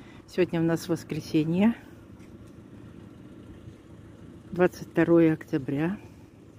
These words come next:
Это сто четвертый микрорайон города Гомеля. Ноги не идут,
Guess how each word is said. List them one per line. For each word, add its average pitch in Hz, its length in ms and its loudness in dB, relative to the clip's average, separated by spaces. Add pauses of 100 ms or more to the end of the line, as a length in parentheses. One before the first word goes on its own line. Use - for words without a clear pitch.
(2500)
Это 185 280 0
сто 175 240 0
четвертый 160 640 0
микрорайон 156 880 2 (4000)
города 170 440 4
Гомеля. 151 540 0 (1400)
Ноги 185 360 2
не 170 320 2
идут, 175 360 0